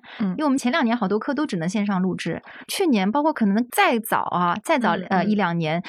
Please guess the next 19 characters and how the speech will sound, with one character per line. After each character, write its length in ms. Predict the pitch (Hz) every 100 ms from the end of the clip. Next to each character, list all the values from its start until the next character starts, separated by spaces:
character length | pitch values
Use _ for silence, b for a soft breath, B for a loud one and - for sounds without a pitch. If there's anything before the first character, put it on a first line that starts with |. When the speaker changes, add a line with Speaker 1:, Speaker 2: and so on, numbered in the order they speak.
| B
Speaker 2:
有 100 | -
好 160 | 254 240
多 220 | 180 202
课 160 | 208 240
程 260 | - 190
都 140 | 190 302
只 160 | -
能 320 | 160 160 180 226
是 260 | - 233
进 180 | 214 220
行 240 | 208 185
一 60 | 190
个 100 | 208
线 220 | 214 349
上 180 | 247 185
录 140 | 185
制， 220 | 175 - 180
没 100 | 214
有 240 | 320 202